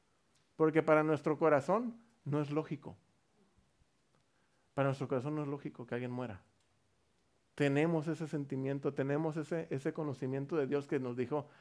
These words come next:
que nos creó para ser eternos. Y cuando alguien se muere,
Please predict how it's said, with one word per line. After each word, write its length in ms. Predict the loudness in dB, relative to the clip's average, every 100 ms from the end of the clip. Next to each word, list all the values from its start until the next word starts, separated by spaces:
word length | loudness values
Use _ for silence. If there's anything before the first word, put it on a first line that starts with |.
| -20 -2
que 140 | 0
nos 160 | 0 -2
creó 340 | 2 4 4
para 200 | 4 2
ser 160 | 2 0
eternos. 600 | 0 -2 -2 -4 -8 -12 -20 _ _ _ _ _ _ _ _ _ _ _ -4
Y 100 | 0
cuando 240 | 2 4
alguien 240 | 4 4 2
se 120 | 0
muere, 440 | 2 2 2 -2